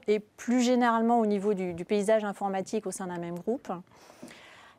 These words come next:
Et dans un environnement où finalement, bah, les compagnies d'assurance, les banques ont besoin d'accéder de plus en plus à des données, des données internes, des données externes, donc qui représentent finalement un actif pour l'entreprise,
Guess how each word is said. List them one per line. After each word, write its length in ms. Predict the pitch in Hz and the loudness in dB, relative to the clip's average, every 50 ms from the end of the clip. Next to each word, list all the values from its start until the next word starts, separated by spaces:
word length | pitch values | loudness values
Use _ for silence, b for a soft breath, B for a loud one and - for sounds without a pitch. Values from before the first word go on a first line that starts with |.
| B - | B 2
Et 180 | 220 240 269 233 | 4 6 6 6
dans 220 | 247 247 233 247 | 6 4 6 6
un 120 | 247 240 | 4 6
environnement 840 | 240 240 226 233 233 226 233 226 220 220 220 233 247 262 277 262 - - | 6 4 4 4 4 4 4 4 4 4 6 6 6 4 4 2 0 0
où 340 | - 226 226 240 247 254 240 | 0 2 2 2 2 2 0
finalement, 840 | - - 247 226 226 214 214 214 214 220 226 240 262 277 294 285 | -2 -2 0 2 2 2 2 2 2 4 4 4 4 4 2 0
bah, 180 | 214 202 190 185 | 0 0 0 -2
les 180 | 185 185 190 | -2 -2 -4
compagnies 360 | 185 - 220 208 220 220 220 202 | -2 -2 0 2 4 4 4 4
d'assurance, 560 | 202 202 - - 208 196 202 233 262 - - | 2 0 0 0 0 0 2 2 0 0 0
les 100 | 220 202 | 0 2
banques 380 | 190 208 214 240 277 269 - - - _ - | 2 4 4 2 2 0 -2 -8 -14 _ -6
ont 140 | 233 214 214 | -4 -2 0
besoin 840 | 202 202 220 226 214 214 226 220 226 226 240 247 269 294 311 269 - | 0 2 2 2 2 2 2 2 2 4 4 4 2 2 0 -2 -4
d'accéder 680 | 202 190 214 233 233 233 - - 247 233 202 214 233 226 | -2 0 2 2 0 0 -4 -2 -2 0 2 2 2 2
de 100 | 196 202 | 2 0
plus 260 | 196 - 233 214 202 | -4 -4 -4 -2 -2
en 100 | 220 214 | -2 -2
plus 460 | 208 - - 233 240 254 - - - 214 196 B B B B B B B - | -4 -4 -2 -2 0 0 -2 -4 -6 -8 -8 B B B B B B B -2
à 100 | 208 202 | -2 0
des 220 | 185 190 196 196 | 2 4 2 2
données, 520 | 170 170 202 208 208 202 196 190 214 269 - - | 2 4 4 4 6 6 4 4 2 2 0 -4
des 160 | - 180 202 185 | -2 0 2 2
données 300 | 175 196 196 196 - - 208 | 4 2 2 2 0 -2 -4
internes, 500 | 196 190 190 - 208 196 208 240 240 220 | -4 -4 0 2 2 4 4 4 2 4
des 140 | 208 202 185 | 4 4 4
données 240 | 196 196 190 196 - | 4 2 2 2 2
externes, 760 | 208 196 - - - - 202 208 233 285 269 214 185 180 180 | 0 0 -2 -2 -2 0 2 4 4 4 2 2 0 -2 -6
donc 140 | 185 180 | -6 -8
qui 160 | - - - 185 | -8 -6 -6 -4
représentent 420 | 175 185 - - 185 202 208 214 | -4 -4 -4 -2 -2 -2 -2 -4
finalement 360 | - - 196 190 190 190 190 | -4 -4 -4 -2 -2 0 0
un 100 | 185 185 | 0 0
actif 400 | 190 202 196 - - - 226 226 | 0 0 -2 -2 -2 -2 -2 -2
pour 160 | - - 208 | -2 -2 -2
l'entreprise, 720 | 190 190 185 - - 196 - - - 226 269 285 - 202 | -2 -2 -4 -4 -6 -6 -6 -4 -4 -2 -2 -2 -4 -6